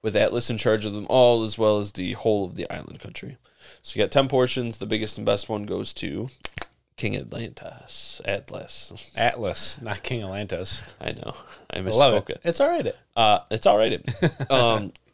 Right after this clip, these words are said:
Speaker 1: coming from Critias, quoting from Critias, "Then dividing the island of Atlantis into ten portions, he gave the firstborn of the eldest pair his mother's dwelling and the surrounding atonement. That part was the largest and the best. The god also made him king over the rest."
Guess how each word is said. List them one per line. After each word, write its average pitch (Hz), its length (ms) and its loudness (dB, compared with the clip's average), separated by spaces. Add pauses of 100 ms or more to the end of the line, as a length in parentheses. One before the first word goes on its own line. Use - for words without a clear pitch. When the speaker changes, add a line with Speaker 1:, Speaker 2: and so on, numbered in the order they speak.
(200)
Speaker 1:
coming 151 300 4
from 123 160 -2
Critias, 107 480 -2
quoting 120 280 4
from 107 120 -10
Critias, - 500 -6 (840)
"Then 127 240 2
dividing 127 460 6
the 160 100 4
island 117 360 4
of 110 80 2
Atlantis 107 500 0
into 104 140 -4
ten 143 240 0
portions, 107 460 0 (340)
he 123 100 -4
gave 117 160 4
the 110 80 0
firstborn 139 680 4
of 107 140 -6
the 110 100 4
eldest 117 300 4
pair 101 280 4
his 107 180 -4
mother's 107 280 0
dwelling 107 500 -2 (600)
and 123 160 2
the 123 40 2
surrounding 151 520 2
atonement. 135 640 2
That 127 240 6
part 156 240 6
was 117 140 -4
the 107 80 0
largest 135 480 4
and 131 100 -2
the 120 60 0
best. 104 380 2
The 107 60 -6
god 120 240 6
also 123 260 4
made 107 200 2
him 107 140 -4
king 160 400 -2
over 117 300 2
the 107 120 0
rest." - 560 -4